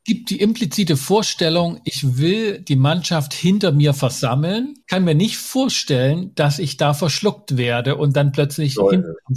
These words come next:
Speaker 1: Feld
Speaker 2: Ja.
Speaker 1: rausgespuckt werde.
Speaker 2: Ich nenne das immer, das ist ein erweitertes Vetorecht. Letztlich muss Führung mindestens ein Vetorecht haben, indem sie sagen, Veto ist ja diese Entscheidung so nicht.
Speaker 1: Ja.
Speaker 2: Also meine Entscheidung auch nicht, aber diese so auch nicht.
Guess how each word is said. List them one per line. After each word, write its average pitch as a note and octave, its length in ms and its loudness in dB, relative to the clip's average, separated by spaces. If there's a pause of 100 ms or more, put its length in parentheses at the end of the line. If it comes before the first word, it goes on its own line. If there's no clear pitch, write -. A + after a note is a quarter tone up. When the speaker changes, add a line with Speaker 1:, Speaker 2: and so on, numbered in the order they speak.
Speaker 1:
Feld D3 220 0
Speaker 2:
Ja. - 160 -10
Speaker 1:
rausgespuckt - 1400 -4
werde. G#2+ 480 -4
Speaker 2:
Ich - 140 -14
nenne B2+ 200 2
das B2+ 120 2
immer, C3+ 180 2
das B2+ 160 -2
ist - 60 -10
ein B2+ 40 -2
erweitertes A#2+ 600 0
Vetorecht. D#2+ 600 -2
Letztlich A#2 480 -2
muss A#2 480 -2
Führung G2 720 -4 (580)
mindestens D3+ 720 0
ein B2 220 -4
Vetorecht G#2+ 640 -4
haben, D2+ 320 -8
indem G#2+ 320 -12
sie A2+ 80 -8
sagen, A2+ 540 0 (180)
Veto B2+ 300 -2
ist B2+ 180 -4
ja A#2 300 2 (240)
diese C#3 280 -2
Entscheidung A#2 540 0
so G#2+ 220 -4
nicht. A2 640 -2
Speaker 1:
Ja. - 80 -2
Speaker 2:
Also G2+ 120 -2
meine C3+ 340 4
Entscheidung C3+ 440 2
auch A2 240 -2
nicht, G3+ 420 -6
aber A#2+ 260 2
diese C#3 440 -4
so A#2 260 0
auch F#2 280 -2
nicht. - 260 -20